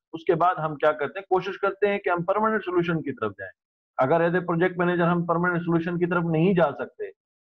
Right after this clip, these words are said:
या कुछ ऐसी, आ, problems हैं जिसकी वजह से वो पार्टीज agree नहीं हो रही, तो एटलीस्ट हम क्या करेंगे, इन दोनों में से किसी एक टेक्निक को apply करेंगे। दोनों के दोनों permanent solution है, दोनों के दोनों permanent solution है।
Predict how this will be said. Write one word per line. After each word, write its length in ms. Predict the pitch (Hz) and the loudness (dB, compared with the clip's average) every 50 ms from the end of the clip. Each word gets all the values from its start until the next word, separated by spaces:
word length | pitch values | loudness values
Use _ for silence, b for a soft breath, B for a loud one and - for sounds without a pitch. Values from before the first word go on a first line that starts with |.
| _ _ - | _ _ 0
या 120 | 131 147 151 | 2 2 2
कुछ 240 | 151 180 175 175 | 2 -2 -2 -2
ऐसी, 580 | 170 160 165 165 175 175 175 175 175 175 175 - _ _ _ _ _ _ _ _ - 139 | 0 0 0 2 4 6 6 6 6 4 -2 -10 _ _ _ _ _ _ _ _ 0 2
आ, 440 | 139 139 143 143 139 139 139 139 | 4 4 4 2 2 2 0 -2
problems 560 | 139 143 - 156 160 180 185 214 214 196 165 160 | -4 0 2 2 2 4 2 0 -2 0 -2 0
हैं 320 | 147 151 170 202 202 175 | 2 2 4 4 2 4
जिसकी 280 | 151 175 170 175 170 151 | 2 2 0 0 -2 2
वजह 260 | 139 147 147 143 143 | 4 4 4 4 4
से 120 | 143 151 | 2 0
वो 140 | 135 131 131 | 0 0 0
पार्टीज 460 | 131 - 127 120 120 120 135 127 120 | 2 2 0 0 0 -4 -6 -2 -2
agree 220 | 123 113 117 123 117 | -2 0 0 -2 -2
नहीं 220 | 113 117 120 120 | -2 -4 -4 -2
हो 120 | 110 107 | -2 -2
रही, 140 | 104 117 135 | -2 -4 -6
तो 420 | 139 - _ _ _ _ _ - 165 | -8 -12 _ _ _ _ _ 0 0
एटलीस्ट 420 | 170 170 - 165 185 208 202 175 165 | 0 0 -2 0 0 0 0 2 2
हम 180 | 160 160 160 160 | 2 2 2 2
क्या 200 | - 156 147 143 | 2 2 2 2
करेंगे, 360 | - 147 135 143 151 170 180 170 | 2 -2 -4 -4 -4 -4 -6 -4
इन 220 | 170 160 160 143 123 | -2 -2 -2 0 0
दोनों 320 | 135 156 175 190 190 180 | 2 2 2 2 2 2
में 180 | 156 139 135 135 | 2 2 0 2
से 300 | 139 143 151 185 208 208 | 2 2 4 4 2 0
किसी 580 | - _ _ _ _ _ - 185 175 190 185 | -2 _ _ _ _ _ -2 0 2 4 4
एक 180 | 202 214 214 - - | 4 4 2 -2 -6
टेक्निक 320 | 175 - 160 156 147 - | -6 -4 -2 -4 -2 0
को 80 | 151 139 | 0 0
apply 240 | - 131 123 117 113 | 2 2 0 0 2
करेंगे। 320 | 113 117 110 120 165 190 | 0 -2 -2 2 2 2
दोनों 400 | 170 131 - 156 170 196 220 226 | 2 2 2 2 2 4 2 2
के 120 | 220 214 180 | 2 0 0
दोनों 320 | 139 151 156 156 180 190 | 2 0 0 0 0 -4
permanent 580 | - - _ - 208 214 202 208 196 185 165 - | -4 -4 _ -2 -2 0 0 -2 -2 -2 -4 -4
solution 460 | - 135 120 120 120 - 101 95 92 | -4 -4 -4 -4 -6 -8 -14 -14 -14
है, 80 | - - _ _ _ _ _ _ _ _ _ _ _ _ _ _ _ _ _ _ _ _ _ _ _ _ _ _ _ _ _ _ - | -16 -20 _ _ _ _ _ _ _ _ _ _ _ _ _ _ _ _ _ _ _ _ _ _ _ _ _ _ _ _ _ _ 0
दोनों 240 | - 139 147 160 160 | 2 2 2 2 2
के 100 | 156 170 | 0 0
दोनों 240 | 165 160 160 175 170 | 0 2 0 0 0
permanent 440 | 175 185 175 170 170 165 151 123 | 0 -2 0 0 0 0 -2 -4
solution 420 | - - 117 113 110 113 - 101 101 | -6 -8 -8 -8 -8 -8 -8 -8 -8
है। 160 | 98 95 90 | -8 -10 -12